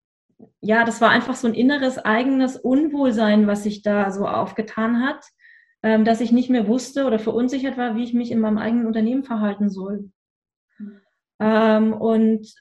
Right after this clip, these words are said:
Speaker 1: ähm, das mag vielleicht auch einer der Gründe gewesen sein, ähm,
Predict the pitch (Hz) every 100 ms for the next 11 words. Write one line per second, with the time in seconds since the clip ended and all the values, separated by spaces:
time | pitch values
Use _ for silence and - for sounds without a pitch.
0 | - - 214 220 214 214 214 214 - 226
1 | 240 240 247 247 240 240 226 220 240 233
2 | 220 247 269 254 226 247 240 233 233 226
3 | 233 - 220 220 220 220 214